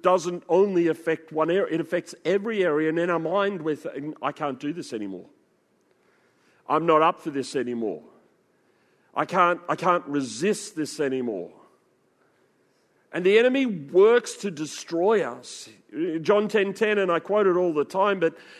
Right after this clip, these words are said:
and I only quote the positive part. The negative part is the enemy's come to steal, kill, and destroy. And how he does it is by mixing up that which is set apart for God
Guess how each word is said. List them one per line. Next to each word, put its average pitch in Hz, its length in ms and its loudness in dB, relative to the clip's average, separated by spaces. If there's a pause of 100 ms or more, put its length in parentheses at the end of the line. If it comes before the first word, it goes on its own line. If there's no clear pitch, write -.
and 165 140 0
I 190 40 2
only 233 160 2
quote 202 280 0
the 170 80 -2
positive 214 500 0
part. 175 220 2
The - 80 -2
negative 226 360 -2
part 180 240 0
is 175 180 -2
the 190 120 -4
enemy's 240 300 -4
come 190 180 0
to 151 80 -8
steal, 247 540 -2 (160)
kill, 196 500 0
and 170 160 -10
destroy. 156 540 -6 (2000)
And 170 120 0
how 254 260 4
he 269 80 0
does 226 400 4
it 208 120 0
is 196 200 0
by 180 320 2
mixing 202 960 -4
up 202 300 0
that 196 260 0
which 185 180 -6
is 156 160 -4
set 214 300 0
apart 208 480 -2
for 175 200 -2
God 127 460 -2